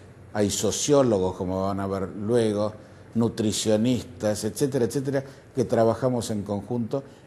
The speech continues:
y cada uno mira una parte del problema de estos pacientes.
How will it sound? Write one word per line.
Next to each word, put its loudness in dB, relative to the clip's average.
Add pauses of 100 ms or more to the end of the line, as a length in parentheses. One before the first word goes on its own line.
y 0
cada 4
uno 4
mira 0
una 0
parte 0 (460)
del -2
problema 0
de 0
estos -6
pacientes. -8